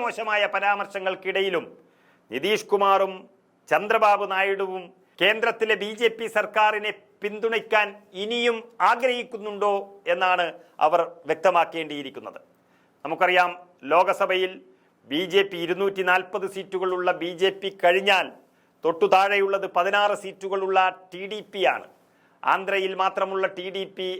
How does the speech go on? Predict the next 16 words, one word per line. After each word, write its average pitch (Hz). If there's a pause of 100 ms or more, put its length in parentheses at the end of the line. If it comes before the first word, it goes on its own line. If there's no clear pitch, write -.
(140)
അവിടെ 180 (240)
പതിനാറ് 185
സീറ്റുകൾ 170 (360)
നേടി 160 (300)
ഏറ്റവും 165
വലിയ 156 (840)
ഒറ്റക്കക്ഷിയായി 165 (260)
ആന്ധ്രയിലെ 170 (100)
ലോകസഭയിൽ 151
അവർ 135 (100)
മാറിയിട്ടുണ്ട്. 127 (420)
അവർ 196 (100)
ആ - (140)
പതിനാറ് 240
സീറ്റും 214 (120)
അവർ 196